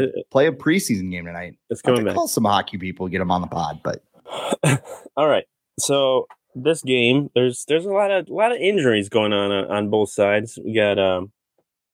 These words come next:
Speaker 1: Dalvin Cook's dealing with his shoulder that he, he injured on, uh,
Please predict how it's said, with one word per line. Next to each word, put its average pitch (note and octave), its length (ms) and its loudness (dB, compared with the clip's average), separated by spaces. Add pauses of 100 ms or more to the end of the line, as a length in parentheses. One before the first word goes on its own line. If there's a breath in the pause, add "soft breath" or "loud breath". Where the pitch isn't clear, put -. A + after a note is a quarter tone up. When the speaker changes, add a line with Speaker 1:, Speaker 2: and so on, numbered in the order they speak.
(280)
Speaker 1:
Dalvin A#2 300 4
Cook's A#2+ 220 0
dealing A#2+ 220 2
with A2+ 80 -2
his G#2+ 100 -4
shoulder A2+ 360 4
that A2 140 2
he, A2 260 -4 (320)
he G#2+ 200 0
injured G#2+ 300 2
on, G2+ 320 4
uh, F#2+ 360 0